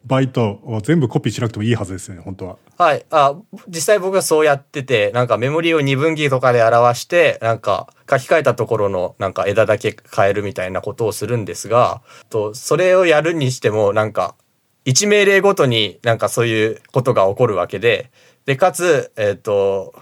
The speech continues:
Speaker 2: テンプレートメタプログラミングは、まあ、ジーシーがないので、そのメモリの履歴を全て覚えてなくちゃいけないわけです。最後まで。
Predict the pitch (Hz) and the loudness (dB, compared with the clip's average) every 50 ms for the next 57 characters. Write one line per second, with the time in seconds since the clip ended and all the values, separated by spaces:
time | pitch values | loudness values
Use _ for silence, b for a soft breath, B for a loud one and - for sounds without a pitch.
0 | B B _ - 143 143 147 151 151 143 147 143 135 131 127 139 131 - 135 131 | B B _ -2 -2 0 2 0 0 2 2 0 0 2 2 0 -2 0 -4 -2
1 | 127 131 123 117 107 101 95 92 92 92 95 101 113 117 104 90 - 117 104 95 | -2 2 2 2 0 0 -4 -10 -10 -6 0 2 4 4 2 0 -2 -4 -2 -2
2 | 87 90 107 101 104 123 135 131 - - 143 110 - - 95 101 110 107 85 85 | -2 -4 -6 -6 -2 0 0 0 0 0 -2 -4 -4 -6 -2 -2 0 -2 -2 -6
3 | 82 90 95 110 104 87 - - _ _ - _ - 160 160 160 143 156 156 170 | -12 -4 -2 -2 -2 -2 -4 -12 _ _ -20 _ -4 0 0 2 4 4 4 4
4 | 196 208 220 220 214 190 165 160 175 175 170 - 190 180 - - 214 196 165 131 | 4 2 4 2 2 2 2 2 0 0 0 0 0 0 2 2 2 2 2 2
5 | 123 104 101 107 139 139 131 127 98 95 90 - - 101 90 82 - 98 90 87 | 0 -2 2 2 2 2 2 0 -4 -4 -4 -4 -6 -8 -8 -6 -8 -6 -4 -4
6 | 90 92 90 - - 85 87 87 - _ _ _ _ _ - - 120 110 98 95 | -2 -4 -4 -4 -6 -12 -12 -14 -18 _ _ _ _ _ -2 0 0 2 2 0
7 | 90 90 92 - - - | -2 -2 -4 -6 -10 -12